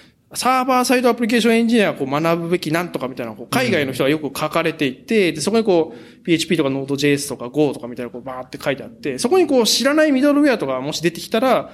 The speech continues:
Speaker 1: それをちょっと触ってみるとかも、もしかするといいかもしれないですよね。
Speaker 2: うん。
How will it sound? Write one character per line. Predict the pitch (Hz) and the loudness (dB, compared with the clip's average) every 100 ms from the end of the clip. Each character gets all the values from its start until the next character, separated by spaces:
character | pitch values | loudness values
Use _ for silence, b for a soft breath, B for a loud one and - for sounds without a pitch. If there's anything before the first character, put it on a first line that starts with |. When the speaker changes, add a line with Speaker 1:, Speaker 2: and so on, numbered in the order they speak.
| B | B
Speaker 1:
そ | - | 2
れ | 359 | 2
を | |
ち | 359 | 2
ょ | |
っ | 339 | 0
と | 143 | 0
触 | 170 147 | 0 -2
っ | - | -2
て | 175 | -2
み | 151 | -2
る | 127 | -4
と | |
か | 117 | -6
も、 | 113 | -6
も | 185 | -4
し | 262 | 0
か | |
す | 262 | 2
る | 349 | 2
と | - | 2
い | 180 | 0
い | |
か | - 302 | 0 0
も | |
し | 139 | 2
れ | 135 | 2
な | |
い | 127 | 0
で | |
す | 120 | -2
よ | |
ね。 | 117 | -4
Speaker 2:
う | 202 | -6
ん。 | 101 95 - 123 | -8 -12 -16 -18